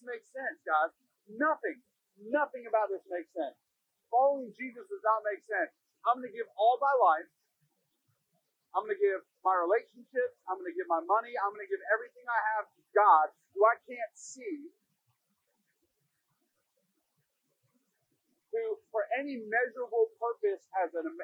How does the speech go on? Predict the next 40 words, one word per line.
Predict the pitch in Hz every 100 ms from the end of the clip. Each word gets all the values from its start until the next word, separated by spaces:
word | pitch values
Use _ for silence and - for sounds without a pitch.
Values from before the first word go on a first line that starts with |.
| -
as | 180 165
a | _ -
culture | 440 - 175 165
is | -
not | 175 170 _
measurable | 170 190 - - - 370 370 _ _ 311
and | 311 -
tangible. | 359 339 427 440 440 _ _ _ _ _
And | 330
I'm | 403
gonna | 392
give | 190 -
everything | 185 185 185
I | 180 175
have | 165
to | -
follow. | 170 143 120 - _ _ _ _ _ _ _ _ _ _ _ _ _ _ _ _ -
None | 247 330
of | 339
that | 311
makes | 311 302 -
sense. | 285 320 277 _ _ _ _ _
But | 233 220
we | 240 294
have | 294 277
to | 233
get | 240 _
past | 240 240 226
this | _ 226
idea | 208 415 415
of | 381
telling | - 202 370
people | - - 175
it | 170
makes | 180 160 _ _ -
incredible | 196 - 196 202 196 185
amounts | 180 151
of | _ 185
sense |
to | 165